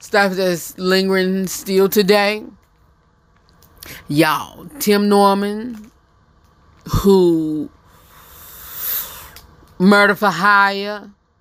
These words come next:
with her, his nephew, Tim Norman of Sweetie Pies. Um, the stuff that's happening with Tiffany Haddish and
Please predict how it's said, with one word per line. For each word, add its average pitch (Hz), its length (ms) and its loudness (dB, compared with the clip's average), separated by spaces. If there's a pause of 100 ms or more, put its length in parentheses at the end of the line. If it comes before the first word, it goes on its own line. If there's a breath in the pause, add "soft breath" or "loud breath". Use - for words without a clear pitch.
(560)
with 180 220 0
her, 180 300 2
his 175 280 0
nephew, 196 680 0
Tim 196 260 -4
Norman 196 320 0
of 156 140 -4
Sweetie 202 360 0
Pies. 196 720 -2 (680 loud breath)
Um, 175 560 2
the 170 80 -4
stuff 180 240 -2
that's 175 220 -2
happening 165 400 -2
with 147 140 -4
Tiffany 156 460 -2
Haddish 190 540 -2
and 151 100 -8